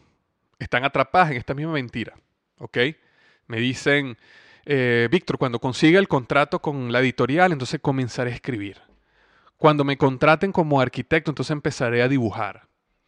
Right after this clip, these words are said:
Cuando mi hijo crezca un poco, entonces comenzaré a escribir ese blog que siempre soñé". Y son excusas, excusas y excusas.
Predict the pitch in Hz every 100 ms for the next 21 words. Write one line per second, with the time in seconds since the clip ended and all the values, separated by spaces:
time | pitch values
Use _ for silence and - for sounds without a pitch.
0 | _ _ _ _ _ 156 147 143 143 135
1 | 147 196 196 208 180 185 165 202 190 139
2 | 131 - 156 143 135 - 127 117 - 131
3 | 131 135 147 139 135 135 120 - 135 131
4 | 123 123 - 107 87 _ _ _ _ _
5 | _ _ _ - 127 131 120 110 _ 127
6 | 139 - 175 - _ _ _ _ _ -
7 | 107 _ 117 113 - 127 - _ _ _
8 | _ _ 107 - - 85 82 - - -